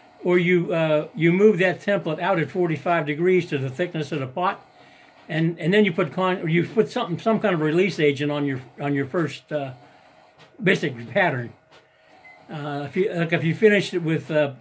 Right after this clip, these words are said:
plaster, then you would put on, like, W D forty or something,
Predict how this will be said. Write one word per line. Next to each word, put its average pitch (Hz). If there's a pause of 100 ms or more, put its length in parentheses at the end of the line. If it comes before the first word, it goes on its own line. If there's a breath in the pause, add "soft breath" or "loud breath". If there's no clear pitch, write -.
(100)
plaster, 185
then 156
you 151
would 135
put 170
on, 156
like, 139
W 147
D 139
forty 147
or 131
something, 135